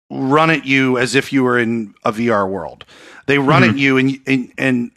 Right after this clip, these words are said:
Speaker 1: they get lost in your blind spots that are next to your body. So if
Speaker 2: Yeah.
Speaker 1: you, if you don't kill the creature before it gets close to you,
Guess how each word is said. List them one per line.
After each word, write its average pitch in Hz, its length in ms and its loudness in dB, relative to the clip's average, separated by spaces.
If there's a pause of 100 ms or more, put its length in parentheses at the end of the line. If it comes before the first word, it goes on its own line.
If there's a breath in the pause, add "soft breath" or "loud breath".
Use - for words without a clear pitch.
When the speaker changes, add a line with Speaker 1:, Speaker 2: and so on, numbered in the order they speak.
Speaker 1:
they 123 420 -2
get 175 220 -2
lost 131 580 2
in 127 140 0
your 120 80 0
blind 120 360 -2
spots - 400 -4
that 110 120 -4
are 107 80 -6
next 107 240 -8
to 113 80 -10
your 98 100 -6
body. 92 460 -8 (960)
So 135 320 -2
if 147 180 0
Speaker 2:
Yeah. 139 200 4
Speaker 1:
you, - 140 -10
if 131 200 -4
you 170 180 0
don't 175 340 2
kill 175 220 0
the 151 80 0
creature 143 400 -2
before 143 480 -2
it - 100 -2
gets 135 200 -4
close 135 360 -2
to 117 100 -8
you, 95 260 -10